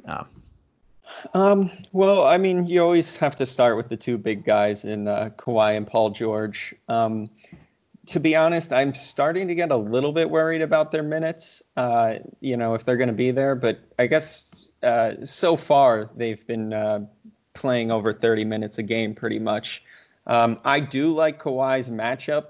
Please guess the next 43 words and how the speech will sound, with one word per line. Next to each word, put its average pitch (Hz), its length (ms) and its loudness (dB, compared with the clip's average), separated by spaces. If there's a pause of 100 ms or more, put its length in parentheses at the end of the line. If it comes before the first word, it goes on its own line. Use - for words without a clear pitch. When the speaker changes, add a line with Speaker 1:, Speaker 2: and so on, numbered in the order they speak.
(100)
Speaker 2:
I 117 160 -2
have 110 260 -2
no 117 300 -2
idea 127 540 0
who 127 280 -4
the 110 320 -4
Blazers 117 440 -2
have 117 200 2
on 113 120 0
their 113 160 -4
roster 113 420 -2
that 107 120 -6
can 113 140 -8
even 110 260 -4
make 110 220 -4
things 113 280 -4
difficult 117 600 -2
for 143 240 0
him. 151 220 0
Speaker 1:
<laughs> 139 460 0 (560)
Speaker 2:
Um, 107 640 2 (260)
to 143 100 -2
me, 147 200 2
he 147 120 0
has 135 180 2
a 117 80 0
really 120 320 0
safe 123 320 -2
floor 120 320 -2
for 120 160 -4
Cash. 127 640 -2 (540)
Um, 107 520 -2 (540)
matchup's 139 480 0
great, 131 300 0
but 123 100 -2
again, 113 260 0
I'm 107 140 -6
just 120 220 -8
a 120 80 -2
little 139 400 -4
bit 123 180 0
worried 113 320 -2
about 110 380 0